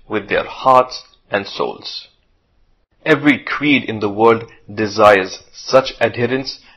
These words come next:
and no creed can prevail in the world except through such followers.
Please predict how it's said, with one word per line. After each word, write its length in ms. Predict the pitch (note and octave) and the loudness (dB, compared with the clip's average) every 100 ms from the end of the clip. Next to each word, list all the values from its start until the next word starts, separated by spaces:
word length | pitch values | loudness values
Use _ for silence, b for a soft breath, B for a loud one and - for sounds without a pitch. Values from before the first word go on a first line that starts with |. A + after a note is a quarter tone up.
| - | -2
and 220 | B2 B2+ | -2 2
no 140 | E3+ | 0
creed 520 | E3 - - D#3 A2+ - B - | 0 -4 -4 -2 -4 -8 B -4
can 160 | A#2 - | -4 -2
prevail 460 | A#2 G#2 A#2 A2+ - | -6 0 2 2 0
in 180 | A#2+ C3 | -10 -6
the 80 | C3+ | -2
world 380 | A2 A2 A2 B B - | 2 0 0 B B -10
except 640 | - - - - - - - _ - | -10 -10 -2 -2 -2 -12 -20 _ -20
through 140 | - | -20
such 300 | - F#2 F2+ | -8 -6 -6
followers. 720 | - - D#2+ - - - - | -4 -6 -6 -12 -16 -12 -12